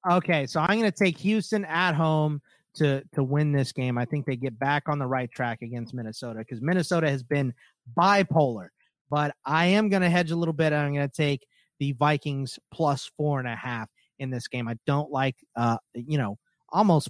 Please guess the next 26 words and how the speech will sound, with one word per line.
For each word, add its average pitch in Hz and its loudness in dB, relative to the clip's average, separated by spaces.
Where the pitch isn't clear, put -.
five 151 4
points 147 0
for 135 -2
a 123 -4
team 143 -4
that 120 -4
hasn't 127 -4
won 113 -6
a 95 -6
game 92 -8
yet. 76 -14
So 107 -4
give 196 6
me 190 6
the 160 6
Vikings 147 2
against 135 -2
the 117 -8
spread. 151 4
And 143 -4
that, 233 2
that 233 0
over 208 6
is 143 0
very 151 4
high, - -12